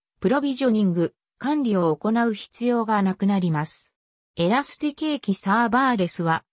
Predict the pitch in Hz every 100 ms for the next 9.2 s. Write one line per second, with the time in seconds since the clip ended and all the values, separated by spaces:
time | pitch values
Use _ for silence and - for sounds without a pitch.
0 | _ - - - - 320 254 165 156 247
1 | 285 254 226 254 254 240 233 208 247 214
2 | 156 - _ - 180 269 277 302 240 214
3 | 175 - 180 - 185 - _ - 233 285
4 | 254 202 165 151 151 277 285 269 254 254
5 | 220 220 269 285 269 247 233 226 226 196
6 | 185 202 202 180 175 _ _ - 311 320
7 | 214 185 - 254 240 214 196 180 - 269
8 | - 262 262 - 269 254 262 226 - 180
9 | 170